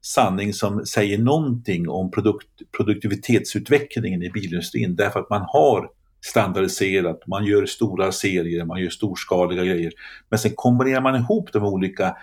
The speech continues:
delarna på ett sätt så att det blir en unik produkt för många konsumenter. Alltså när vi har beställt vår bil så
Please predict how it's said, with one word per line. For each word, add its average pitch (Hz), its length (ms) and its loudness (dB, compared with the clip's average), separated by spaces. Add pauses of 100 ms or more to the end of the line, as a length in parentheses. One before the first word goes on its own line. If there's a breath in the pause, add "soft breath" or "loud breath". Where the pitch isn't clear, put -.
(140 loud breath)
delarna 92 440 2
på 104 140 0
ett 90 100 -2
sätt 90 220 -4
så 95 60 -4
att 92 60 -4
det 95 60 -4
blir 95 260 -4
en 98 160 -2
unik 104 560 -4
produkt 185 500 2
för - 160 -4
många 87 400 -4 (220 loud breath)
konsumenter. - 640 -4
Alltså - 180 -8
när 90 120 -2
vi 95 260 -2
har 98 240 -6
beställt 101 480 2
vår 95 120 2
bil 90 380 -2
så 85 340 -4